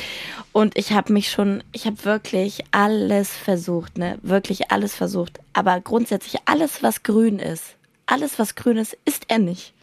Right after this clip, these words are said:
Er isst es nicht. Es sei denn, ich gebe ihm eine Gurke und die schäle ich. Und die muss ich schälen, weil sonst würde er die auch nicht essen. <laughs> Also, ähm,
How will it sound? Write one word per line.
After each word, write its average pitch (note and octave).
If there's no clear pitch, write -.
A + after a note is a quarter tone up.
Er -
isst -
es -
nicht. E3+
Es -
sei G#3
denn, C#4+
ich G#3
gebe G#3
ihm G3+
eine F#3
Gurke A3
und G3+
die G#3
schäle E3
ich. D#3+
Und F3
die G#3+
muss A#3
ich G#3
schälen, F#3+
weil F3
sonst F3+
würde F3+
er F3
die F3
auch -
nicht F3+
essen. -
<laughs> B3+
Also, G#3+
ähm, G3